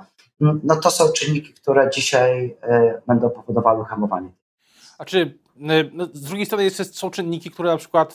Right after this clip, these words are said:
Speaker 2: rząd sam wprowadza, czy ma pod, nad nimi kontrolę, na przykład tarcza antyinflacyjna. Ona będzie przedłużana, e,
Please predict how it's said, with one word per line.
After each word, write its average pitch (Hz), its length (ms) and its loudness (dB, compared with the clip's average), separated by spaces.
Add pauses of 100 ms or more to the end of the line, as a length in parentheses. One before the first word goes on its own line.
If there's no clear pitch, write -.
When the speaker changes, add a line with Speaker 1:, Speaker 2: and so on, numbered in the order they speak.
(160)
Speaker 2:
rząd 147 380 -4 (340)
sam 165 280 -8
wprowadza, 170 540 0
czy - 140 -8
ma 143 140 4
pod, 139 300 -10
nad 139 160 -6
nimi 143 200 -6
kontrolę, 151 340 0
na 131 60 -2
przykład - 220 -10
tarcza 160 280 2
antyinflacyjna. 113 880 -2 (380)
Ona 131 160 0
będzie 139 380 2 (520)
przedłużana, 143 840 2 (380)
e, 120 40 -8